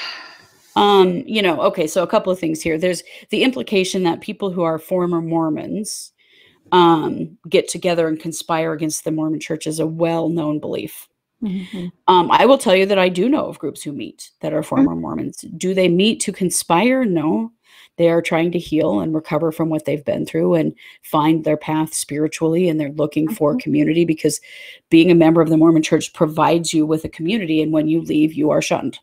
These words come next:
Speaker 1: And so they're looking for that kind of community. Have I ever talked to a former <laughs> Mormon group, though, that was planning to firebomb a bunch of Mormon churches? No, I have
Speaker 2: No.
Speaker 1: not.
Speaker 2: No. Strangely,
Speaker 1: Yeah.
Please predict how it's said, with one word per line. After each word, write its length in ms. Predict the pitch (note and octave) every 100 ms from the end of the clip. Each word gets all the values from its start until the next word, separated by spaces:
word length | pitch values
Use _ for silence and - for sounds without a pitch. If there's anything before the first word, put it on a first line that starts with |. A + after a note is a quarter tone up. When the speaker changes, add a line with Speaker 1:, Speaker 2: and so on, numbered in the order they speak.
| _ _ - - - - - - -
Speaker 1:
And 280 | E3 D#3 D#3
so 180 | D#3+ D3
they're 180 | D#3 D#3
looking 380 | G3 B3 E3+
for 140 | E3+ D3+
that 160 | D3
kind 200 | - D3+
of 120 | D3+ -
community. 500 | E3+ F3+ E3 - D3
Have 240 | F3 F3
I 140 | E3
ever 340 | - F#3 A#3+ D4
talked 320 | - A3+ A3+
to 120 | G#3+
a 40 | F#3+
former 340 | G3 G3 F#3
<laughs> 80 | F3
Mormon 340 | A#3+ C4+ G3+
group, 280 | E3+ D#3+ D#3
though, 380 | E3 D#3 D#3 G3+ - - - _
that 160 | E3 -
was 220 | D#3 -
planning 520 | _ G3 G3 G#3+ G3
to 60 | D#3
firebomb 800 | - - G#3 A3 A3 F#3+ G3 F#3+
a 60 |
bunch 240 | E3 F#3 F3+
of 80 | E3+
Mormon 300 | F3 E3 D#3
churches? 540 | D#3+ D#3 D#3 D#3 - _ _ _ _ _ _
No, 280 | D#3+ D#3 D3
I 40 |
have 200 | D3 E3 F#3
Speaker 2:
No. 80 |
Speaker 1:
not. 340 | - - - - - _ _ _ _ _ _ _ _ -
Speaker 2:
No. 280 | C#4+ E4 E3+ - - _ _ _
Strangely, 480 | - C#4 F4+ G#3
Speaker 1:
Yeah. 80 | A3+